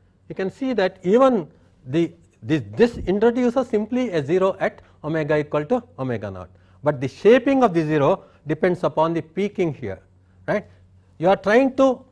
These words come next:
make the pole give a peak here exactly at the point where there is a zero. Okay? So, even though it is trying to peak to an extent of two into one minus alpha into Q,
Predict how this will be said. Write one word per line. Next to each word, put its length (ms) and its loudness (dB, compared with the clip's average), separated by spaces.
make 280 0
the 180 -2
pole 500 2
give 240 0
a 60 -6
peak 320 4
here 400 0
exactly 680 0
at 180 -4
the 80 0
point 320 0
where 340 4
there 140 0
is 140 0
a 160 2
zero. 380 -2
Okay? 280 -2
So, 200 -2
even 220 2
though 80 6
it 160 4
is 160 -2
trying 420 -2
to 80 -2
peak 380 0
to 80 2
an 100 0
extent 400 -2
of 260 0
two 120 0
into 180 0
one 160 0
minus 300 -4
alpha 260 0
into 360 -4
Q, 420 0